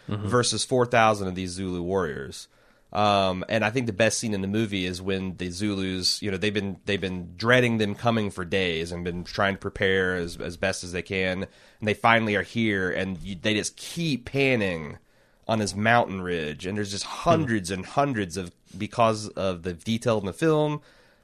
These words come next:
Speaker 2: of easily distinguishable warriors, and it's just like, it's a sight to behold.
Speaker 1: Yeah, I, for me, the best scene in this movie is probably when they're listening to the Zulu, um,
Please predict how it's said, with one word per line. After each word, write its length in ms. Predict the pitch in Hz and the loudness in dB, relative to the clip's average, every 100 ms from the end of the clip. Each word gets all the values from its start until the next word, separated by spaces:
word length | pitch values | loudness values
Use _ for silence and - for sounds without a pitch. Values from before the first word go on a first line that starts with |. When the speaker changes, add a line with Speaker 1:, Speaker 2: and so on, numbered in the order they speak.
| _ | _
Speaker 2:
of 280 | 113 110 92 | 2 2 -2
easily 380 | - 180 170 151 | -4 0 2 2
distinguishable 720 | 127 123 127 120 117 104 104 | 2 0 -2 -2 -2 0 0
warriors, 640 | 98 107 110 98 87 85 87 | 4 4 4 2 0 -2 -4
and 100 | 95 | -4
it's 120 | 98 | -4
just 220 | - 107 107 | -2 -2 0
like, 380 | 92 90 - _ - | 0 0 -8 _ -8
it's 140 | 120 | -6
a 60 | 165 | -4
sight 280 | - 92 - | 0 0 0
to 60 | |
behold. 560 | 92 90 110 147 - - - _ _ - - _ _ | -6 -2 0 -2 -4 -10 -18 _ _ -20 -20 _ _
Speaker 1:
Yeah, 240 | - 156 135 | 8 10 10
I, 220 | 151 - - | 8 4 -8
for 180 | - 151 | 0 4
me, 160 | 185 | 4
the 80 | 180 | 6
best 380 | 127 120 - - | 6 6 4 -8
scene 720 | - 127 120 110 107 104 107 | -2 2 2 2 2 -2 -4
in 140 | - 113 | -2 -2
this 200 | 107 - | -2 0
movie 300 | 110 107 104 | 0 2 0
is 100 | 104 | -2
probably 500 | - 139 151 113 110 | 2 4 4 4 2
when 480 | 101 107 104 104 98 | 4 4 4 2 2
they're 200 | 107 101 | 2 2
listening 720 | 95 98 104 - 131 127 135 - - | 0 -2 -2 0 0 0 -4 -10 -16
to 200 | - 131 | -2 0
the 100 | 123 | 2
Zulu, 540 | 120 127 131 131 131 123 - | 0 2 4 4 2 0 -6
um, 480 | 123 110 110 107 | -2 0 0 -2